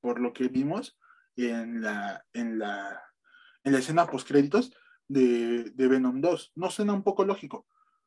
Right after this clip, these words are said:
pero no sabemos en realidad con qué concepto agarraron a estos dos individuos, ¿sí? Porque en el uni-, en, en el universo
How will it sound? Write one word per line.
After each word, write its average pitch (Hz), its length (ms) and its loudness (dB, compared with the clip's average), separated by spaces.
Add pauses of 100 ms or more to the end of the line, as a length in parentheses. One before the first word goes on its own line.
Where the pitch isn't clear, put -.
(120)
pero 139 360 0 (120)
no 185 240 -2
sabemos 190 480 4
en 143 60 -4
realidad 127 420 2
con 147 180 -6
qué 190 160 4
concepto 190 680 -4 (380)
agarraron 147 840 0
a 156 120 -4
estos 156 320 -2
dos 151 260 0
individuos, 147 640 2 (500)
¿sí? 208 380 0 (520)
Porque 135 560 0 (320)
en 131 240 0
el 131 180 2
uni-, 135 220 0
en, 139 480 2
en 147 160 -4
el 143 100 -2
universo 147 580 0